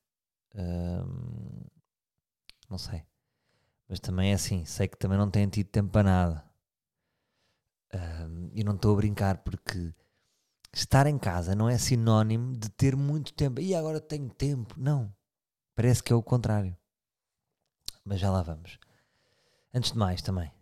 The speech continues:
Aqueles, imaginem eu estar o podcast todo. Antes de mais. Mas em primeiro lugar. Eh, mas antes de tudo.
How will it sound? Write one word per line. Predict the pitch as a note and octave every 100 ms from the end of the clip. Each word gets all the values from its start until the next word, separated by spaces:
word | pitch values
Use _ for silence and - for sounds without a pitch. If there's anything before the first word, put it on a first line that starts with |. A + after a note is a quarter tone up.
| _
Aqueles, | - B2 G#2+
imaginem | C#3 C3 C#3+
eu |
estar | B2+ B2+
o |
podcast | A#2+ B2+ - B2 -
todo. | B2 -
Antes | C#3+ -
de |
mais. | A#2 F2 - -
Mas | C#3+
em | F3+
primeiro | F3 C3+
lugar. | G#2+ - - _ _ _ _ _
Eh, | C3 B2+ B2 A#2+ A#2+ A#2 A#2
mas | B2 F#3
antes | G3+ D3
de | -
tudo. | - A2 F#2